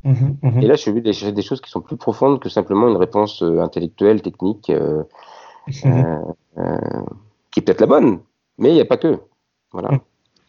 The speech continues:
Speaker 2: Et j'aime bien cette approche du prendre soin, justement. Euh, euh, parce qu'il y a tellement de souffrances qu'on voit pas, là, en plus, hein, dans, dans, actuellement, dans, dans, dans ce qui se passe actuellement, hein.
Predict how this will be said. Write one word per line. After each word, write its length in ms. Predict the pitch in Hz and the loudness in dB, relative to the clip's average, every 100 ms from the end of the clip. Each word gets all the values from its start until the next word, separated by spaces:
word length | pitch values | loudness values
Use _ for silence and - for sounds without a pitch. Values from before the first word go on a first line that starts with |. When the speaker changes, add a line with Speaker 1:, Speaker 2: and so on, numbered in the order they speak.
| _ - - - - - _ _ | _ -20 -20 -20 -20 -20 _ _
Speaker 2:
Et 480 | 104 95 95 92 92 | 2 4 4 4 2
j'aime 160 | 98 110 | 2 2
bien 80 | |
cette 180 | 147 - | 2 0
approche 320 | 113 - 117 | -4 0 -2
du 80 | 110 | -2
prendre 220 | 98 98 | -6 -6
soin, 280 | 95 - 104 | -4 -2 -2
justement. 420 | 90 85 95 87 87 _ _ _ | -4 -8 -6 -6 -8 _ _ _
Euh, 480 | 107 87 85 87 82 85 - _ _ _ _ _ - - - - _ _ - | -12 -8 -8 -8 -10 -14 -20 _ _ _ _ _ -20 -20 -20 -20 _ _ -14
euh, 140 | 101 - - - - | -10 -8 -8 -10 -6
parce 140 | 98 | -2
qu'il 100 | - | 2
y 40 | 120 | 4
a 40 | |
tellement 220 | - 196 | 4 2
de 40 | 214 | 0
souffrances 360 | 165 - 196 | -4 -2 -2
qu'on 100 | - | 0
voit 140 | 127 139 | 0 2
pas, 140 | 190 | 2
là, 80 | 139 | 0
en 60 | |
plus, 320 | 101 - 107 - | -2 -8 -10 -6
hein, 40 | |
dans, 160 | - 95 | -4 -4
dans, 100 | 90 | -2
actuellement, 420 | - - - 120 113 | -4 -2 0 2 2
dans, 220 | 92 90 | 2 0
dans, 300 | 90 87 87 | -2 -4 -4
dans 100 | 90 | -6
ce 60 | |
qui 100 | - | -8
se 60 | 87 | -8
passe 180 | - - | -6 -8
actuellement, 400 | - 123 143 85 | -4 -2 -2 -2
hein. 160 | 98 | -8